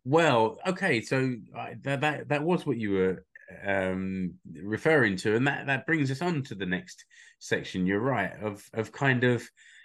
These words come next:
sto-, news story, big news stories even from the Veikkausliiga. And although he's not here tonight, we have a man who has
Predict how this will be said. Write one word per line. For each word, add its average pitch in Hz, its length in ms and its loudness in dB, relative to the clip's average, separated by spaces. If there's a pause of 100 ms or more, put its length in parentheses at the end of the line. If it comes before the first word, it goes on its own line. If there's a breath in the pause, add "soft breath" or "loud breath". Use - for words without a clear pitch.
(680 soft breath)
sto-, 170 500 2
news 160 720 2
story, 104 260 0
big 233 300 -2
news 98 280 0
stories 82 500 -4
even 82 360 -4
from 113 400 -2
the 101 300 2 (520 soft breath)
Veikkausliiga. 95 1000 0
And 123 540 2 (800)
although 139 240 2
he's 151 140 4
not 139 160 -4
here 143 160 0
tonight, 113 460 -6
we 156 220 2
have 120 260 0
a 107 60 -6
man 90 500 -2 (120)
who 104 120 -2
has 98 240 -2